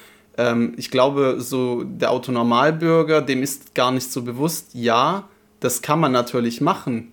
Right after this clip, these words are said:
führt aber dazu, dass die, sich die nato in einen Krieg begibt mit Russland. Und das ist dann eben so die Eskalationsstufe, die man immer geschafft hat, im Kalten Krieg noch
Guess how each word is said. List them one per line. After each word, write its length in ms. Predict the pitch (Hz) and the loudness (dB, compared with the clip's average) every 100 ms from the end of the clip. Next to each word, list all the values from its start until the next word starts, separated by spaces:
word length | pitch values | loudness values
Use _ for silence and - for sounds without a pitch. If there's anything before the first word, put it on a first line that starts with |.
| _ | _
führt 420 | - - 151 151 | -18 -4 0 2
aber 220 | 143 123 120 | 2 2 2
dazu, 360 | 123 123 - | 2 0 -4
dass 240 | 123 120 - | -2 -2 -4
die, 100 | 120 | -10
sich 200 | - - | -10 -8
die 120 | 123 | -4
nato 760 | 117 117 123 160 - 175 185 185 | 0 2 2 0 0 2 0 -2
in 140 | 131 | -4
einen 320 | - 113 120 | -2 -2 -4
Krieg 380 | - - 131 - | -6 -10 -10 -6
begibt 480 | 151 139 147 147 - | -4 -2 -2 -4 -8
mit 220 | 131 120 | -8 -6
Russland. 580 | 160 180 - 123 117 117 - _ _ _ _ | -6 -4 -2 -2 -2 -6 -14 _ _ _ _
Und 320 | 131 127 120 - - | -2 0 -2 -6 2
das 720 | 156 202 - - - - - _ _ | 4 4 0 -6 -6 -10 -16 _ _
ist 320 | 151 139 - | -2 -2 0
dann 160 | 143 131 | 0 2
eben 460 | 131 139 143 139 | 0 2 4 2
so 180 | - 139 | 0 -4
die 300 | 127 127 - - _ _ _ _ | -2 -2 -4 -10 _ _ _ _
Eskalationsstufe, 1600 | 143 139 147 127 123 - 139 151 - 160 165 - 160 160 156 - | -2 0 2 2 2 0 2 0 0 -2 -2 0 2 4 4 0
die 340 | 143 131 131 | -10 -8 -2
man 220 | 139 135 131 | 2 2 2
immer 260 | 139 135 | 2 2
geschafft 440 | 131 - 135 135 156 | 0 2 2 2 0
hat, 160 | 151 | 0
im 120 | 131 | -2
Kalten 420 | 123 139 127 123 123 | -4 0 0 0 -6
Krieg 340 | - 135 139 | -4 -6 -2
noch 280 | 135 127 | -2 -2